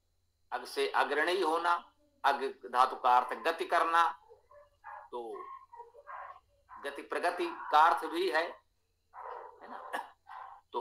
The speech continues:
अग्रणी गति प्रगति स्वरूप अग्नि, उसका एक विशेषण यहाँ दिया गया क्रव्याद, वो क्रव्याद भी है, कह सकते हैं वो हिंसा को खाने वाला है, हिंसा को समाप्त करने वाला है।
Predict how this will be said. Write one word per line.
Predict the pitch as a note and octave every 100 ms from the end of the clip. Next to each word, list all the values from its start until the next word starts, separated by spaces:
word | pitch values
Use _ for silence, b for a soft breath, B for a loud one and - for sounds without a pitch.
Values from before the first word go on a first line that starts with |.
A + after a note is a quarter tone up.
| -
अग्रणी | C3+ D3+ F3 F#3+ A#3 B3 C4+
गति | - F3 - G#3
प्रगति | - E3+ G#3 - D#4+ D#4 F4
स्वरूप | - E3+ F#3 A#4+ - -
अग्नि, | F#3+ G#3 F#3+ C#3 C3 - _ _ _ _ _ _ _ _ _ _ _ _
उसका | - - B3 A#3+
एक | A#3 E3
विशेषण | F3 F3+ F3+ G#3+ A#3+
यहाँ | F#3+ F3 E3
दिया | E3 F#3+
गया | G3 F3+ A3
क्रव्याद, | - - D#3 D3+ D#3+ E3+ G3
वो | G3 F#3 - -
क्रव्याद | D3+ B2 C#3+ E3 E3+
भी | - E3+ G#3 C3+
है, | A2 G#2 C#3 _ _ _ _ _ _ _ _ _ _
कह | E3+
सकते | E3+ D#3+ - G3+
हैं | F3+ G3+
वो | G3+
हिंसा | D#3 C#3+ C#3 E3+ D3 -
को | F#3+
खाने | - A#2+ A#2 A2+
वाला | G2 F#2 F#2 F2+
है, | - _ _ _ _ _ _ _ _ _ _ _ _ _ _ _ _ _ _ _ _ A3 A#3 A#3+ A#3 A3+ _ _ _ _ _ _ _
हिंसा | D3+ D#3+ A3 G#3+ -
को | G3+
समाप्त | - D3+ F3+ F#3+ -
करने | D#3+ C#3+ D3 D3+
वाला | C3+ B2 D#3 D#3+
है। | A#2